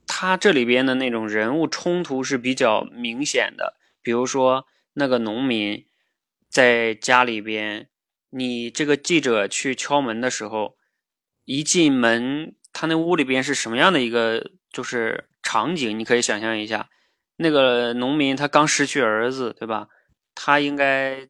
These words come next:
坐在那里，比如抽着烟呀，对吧？然后他妻子可能还在那儿哭啊，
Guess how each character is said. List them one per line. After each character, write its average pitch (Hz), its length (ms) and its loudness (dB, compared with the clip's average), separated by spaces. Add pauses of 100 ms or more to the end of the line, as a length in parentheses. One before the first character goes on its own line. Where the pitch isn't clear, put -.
(140)
坐 160 200 -2
在 135 140 0
那 131 140 -2
里， 117 120 -6
比 110 80 -10
如 107 140 -4
抽 139 300 -6
着 123 120 -2
烟 127 360 -4
呀， 139 300 -12 (120)
对 123 100 -14
吧？ 104 200 -12 (420)
然 127 100 -4
后 131 80 -2
他 143 80 0
妻 190 380 -2
子 139 180 -2
可 120 140 -8
能 113 140 -6
还 120 100 -2
在 123 80 -2
那 120 80 -4
儿 120 100 -4
哭 170 420 -2
啊， 170 320 -2